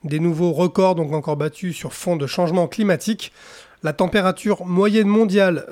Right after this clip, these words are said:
de ce mois de mai a été supérieure de zéro virgule soixante-cinq degrés Celsius à celle de quatre-vingt-onze deux mille vingt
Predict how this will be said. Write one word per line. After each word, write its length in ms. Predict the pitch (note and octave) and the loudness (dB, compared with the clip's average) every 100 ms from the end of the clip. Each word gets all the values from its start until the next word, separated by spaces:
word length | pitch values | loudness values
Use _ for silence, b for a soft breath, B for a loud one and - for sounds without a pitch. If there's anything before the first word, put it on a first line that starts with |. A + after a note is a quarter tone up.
| - | -8
de 180 | D#3 F3 | -4 -2
ce 140 | - | 0
mois 180 | E3 E3+ | 2 2
de 80 | E3 | 2
mai 180 | G3 | 2
a 140 | G#3 D#3 | 2 -2
été 220 | D#3 F3 | -2 -4
supérieure 560 | - G3+ F#3+ F#3 G3 D3+ | -4 0 0 2 0 -2
de 120 | D3 | -6
zéro 340 | C#3 F3 F#3 | -4 -2 -2
virgule 340 | F3+ D#3 D3 C3+ | -2 -4 -6 -6
soixante-cinq 880 | F3+ D3+ D3+ C#3+ - C4 A#3+ - | -8 -6 -8 -8 -2 0 0 -4
degrés 500 | D3 E3 D3 D#3 D#3+ | -4 -4 -4 -6 -8
Celsius 580 | - E3+ C3 A3+ A3+ - B B B B B | -8 -8 -4 -4 -4 -6 B B B B B
à 120 | F3 D#3 | -8 -4
celle 280 | - G3 | -2 -2
de 100 | E3 | -2
quatre-vingt-onze 680 | D3+ F3 - F3 D#3+ E3 D#3 | -4 -4 -2 0 0 0 -2
deux 120 | D#3 | -2
mille 180 | G3+ E3+ | 0 0
vingt 220 | D3 F#3 | 0 -2